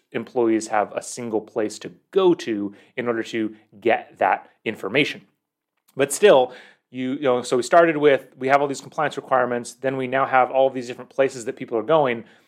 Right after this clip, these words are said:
By continuing to use all of these different places to host that content,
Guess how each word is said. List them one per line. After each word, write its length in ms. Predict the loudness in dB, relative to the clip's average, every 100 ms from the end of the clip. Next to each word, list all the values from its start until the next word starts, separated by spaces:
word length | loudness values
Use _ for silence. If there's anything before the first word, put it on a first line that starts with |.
| _ _ _ _ 2
By 160 | 2
continuing 680 | 2 -6 -4 0 2 2 0
to 120 | -4
use 300 | -8 -6 2
all 100 | 4 4
of 80 |
these 140 | 0 -4
different 240 | -6 -6
places 540 | 0 0 2 -2 -4 -10 -20 _
to 400 | -4 -2 -2 -4
host 380 | -2 2 2 2
that 160 | 0 0
content, 500 | -8 -6 -8 -8